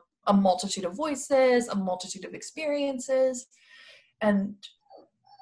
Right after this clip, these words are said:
I think you get more of those connections.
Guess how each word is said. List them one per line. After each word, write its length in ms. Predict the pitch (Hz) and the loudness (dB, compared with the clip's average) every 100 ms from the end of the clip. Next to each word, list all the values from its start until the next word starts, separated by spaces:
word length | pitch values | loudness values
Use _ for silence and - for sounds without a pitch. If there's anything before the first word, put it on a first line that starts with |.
| - | -6
I 100 | 214 | -4
think 400 | 214 240 214 208 | -2 0 0 0
you 160 | 208 202 | -2 -2
get 380 | - 202 - 202 | 0 -4 -2 -6
more 200 | 180 165 | -4 -4
of 80 | 175 | -4
those 180 | - | -8
connections. 880 | - - - - - - - - - | -10 -12 -12 -12 -14 -12 -14 -18 -20